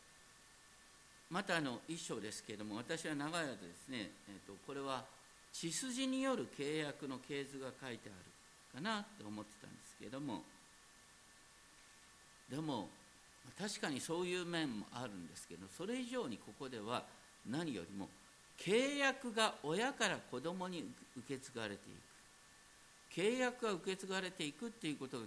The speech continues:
強調されているっていうことを考えると、ね、血がつながってなくたって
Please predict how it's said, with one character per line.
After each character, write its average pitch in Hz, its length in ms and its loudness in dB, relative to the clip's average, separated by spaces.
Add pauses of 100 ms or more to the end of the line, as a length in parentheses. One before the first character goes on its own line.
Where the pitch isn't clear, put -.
強 127 120 0
調 127 160 -4
さ 113 140 -4
れ 113 100 -4
て 98 120 -10
い - 40 -6
る - 40 -10 (140)
っ - 20 -20
て - 60 -14
い 92 40 -14
う - 20 -18
こ 92 80 -10
と - 180 -10
を 104 40 -4
考 104 120 -4
え - 20 -6
る 82 180 -8
と、 101 140 -2 (380)
ね、 160 80 -8 (1080)
血 185 160 0
が 269 160 6
つ 277 160 0
な 247 100 6
が 247 100 6
っ 254 120 -2
て 226 100 4
な 226 120 2
く 226 80 -8
た - 80 -2
っ 117 40 -4
て - 60 -10